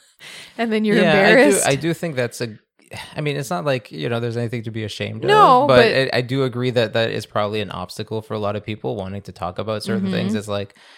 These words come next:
Speaker 2: it's kinda like that, like,
Speaker 1: They,
Speaker 2: uh,
Speaker 1: they
Speaker 2: "I'm
Speaker 1: wanna
Speaker 2: into
Speaker 1: know.
Speaker 2: it unless you're not," you know? Like, <laughs>
Speaker 1: Exactly,
Speaker 2: I just,
Speaker 1: yeah.
Speaker 2: "I'm admitting this unless you totally think that's weird, then no," you know?
Speaker 1: Yeah,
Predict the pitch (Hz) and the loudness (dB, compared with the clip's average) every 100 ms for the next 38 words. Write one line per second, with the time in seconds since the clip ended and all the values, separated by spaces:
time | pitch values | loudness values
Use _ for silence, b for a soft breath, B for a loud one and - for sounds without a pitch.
0 | B B - - 156 156 135 117 120 107 | B B -10 -6 -4 -2 -2 0 -2 -2
1 | 98 - - 107 107 95 - 117 220 240 | -6 -8 -8 -2 0 -2 0 2 2 2
2 | 220 214 113 190 175 120 120 - 120 120 | 0 0 0 -2 -2 -2 -2 -2 -2 -2
3 | 95 - - 127 113 - - 330 - 247 | -4 -10 -6 -2 0 2 4 2 2 2
4 | 214 151 254 226 196 196 - - 135 143 | 4 4 4 4 2 -2 -6 2 2 2
5 | 127 139 139 117 110 110 107 107 110 104 | 2 2 2 0 -2 -4 -4 -4 -4 -6
6 | 101 113 107 104 98 104 98 95 101 98 | -2 0 0 0 -2 -6 -6 -8 -6 -6
7 | 95 95 98 98 196 208 196 185 190 - | -6 -6 -6 -6 -4 0 2 2 0 -4
8 | 208 | -8